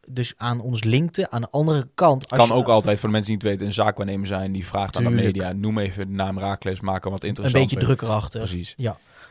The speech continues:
Speaker 1: Ehm, maar één ding moet je altijd wel, ik wil niet zeggen waar rook is, is vuur, maar je wordt niet zomaar genoemd.
Speaker 2: Nee, exact.
Speaker 1: Ehm, je, ze hadden elke andere Eredivisieclub kunnen noemen, maar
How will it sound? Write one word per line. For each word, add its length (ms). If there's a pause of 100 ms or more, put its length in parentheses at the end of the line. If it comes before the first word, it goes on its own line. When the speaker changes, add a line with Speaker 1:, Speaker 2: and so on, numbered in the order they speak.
(140)
Speaker 1:
Ehm, 320 (240)
maar 480
één 180
ding 140
moet 120
je 80
altijd 260
wel, 360 (280)
ik 160
wil 120
niet 140
zeggen 220
waar 120
rook 220
is, 60
is 140
vuur, 340
maar 120
je 100
wordt 160
niet 140
zomaar 440
genoemd. 440
Speaker 2:
Nee, 120 (200)
exact. 280 (160)
Speaker 1:
Ehm, 340
je, 100
ze 140
hadden 240 (120)
elke 380
andere 360
Eredivisieclub 920
kunnen 240
noemen, 260
maar 380